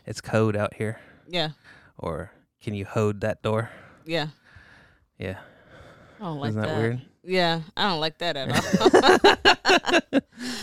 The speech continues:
Speaker 2: Uh, we were talking about, uh, this restaurant we just went to, and it's funny that you brought that up because I have an issue with
Speaker 1: Okay.
Speaker 2: every single time I go to a restaurant, the server is coming and asking me,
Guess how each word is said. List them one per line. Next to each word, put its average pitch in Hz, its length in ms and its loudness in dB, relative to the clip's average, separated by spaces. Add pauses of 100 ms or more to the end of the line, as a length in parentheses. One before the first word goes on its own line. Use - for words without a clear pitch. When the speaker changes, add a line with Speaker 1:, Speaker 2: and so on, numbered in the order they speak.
(200)
Speaker 2:
Uh, 180 320 2
we 247 200 2
were 233 140 6
talking 214 340 2
about, 180 380 4
uh, 165 260 4
this 165 240 -2
restaurant 180 480 0
we 160 80 -4
just 160 280 -6
went 156 180 -8
to, 151 260 -8 (200)
and 151 320 -4
it's 151 160 -4
funny 170 300 2
that 156 200 -2
you 151 80 -4
brought 151 240 -6
that 143 160 -4
up 143 220 -4
because 139 680 -10 (640)
I 311 120 6
have 339 200 4
an 262 100 4
issue 156 440 -2 (600)
with 160 260 4
Speaker 1:
Okay. - 100 4
Speaker 2:
every 247 220 6
single 247 280 0
time 190 440 4
I 135 100 4
go 180 200 4
to 180 180 2
a 185 40 4
restaurant, 160 680 2 (560)
the 180 120 -2
server 180 380 4
is 180 180 2
coming 180 500 0 (100)
and 175 600 4 (140)
asking 185 580 4
me, 170 380 2